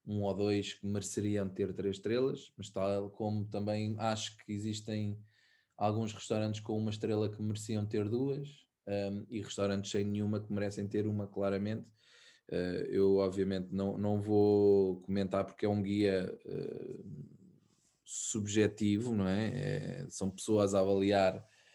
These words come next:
eh, e, portanto, não existe uma, uma grelha que tu faças check, check, check e depois, eh, os restaurantes são atribuídos os prémios de, segundo essa grelha.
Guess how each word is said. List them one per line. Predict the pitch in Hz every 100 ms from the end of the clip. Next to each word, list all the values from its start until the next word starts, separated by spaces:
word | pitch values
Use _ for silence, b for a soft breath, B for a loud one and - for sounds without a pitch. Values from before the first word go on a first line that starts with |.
| b b b
eh, | 92 92 92
e, | 101
portanto, | 92 - 95 98
não | 101
existe | 98 98 95 - - 98 98
uma, | 95 95 98 95 95 92 92 92 - - -
uma | 101 95
grelha | 98 104 101 95 90 95 - _
que | -
tu | 101 95 92 90 90 - _ -
faças | 98 95 92 95 92 - -
check, | - 98 -
check, | 98 -
check | 107 98 - _ b b b b -
e | 95
depois, | 101 104 98 - -
eh, | 92
os | 92 92
restaurantes | - 98 95 95 92
são | 95 95
atribuídos | 95 95 98 92
os | 92
prémios | - 98 92 90
de, | 92 - -
segundo | - 98 95
essa | 92 104
grelha. | 117 131 147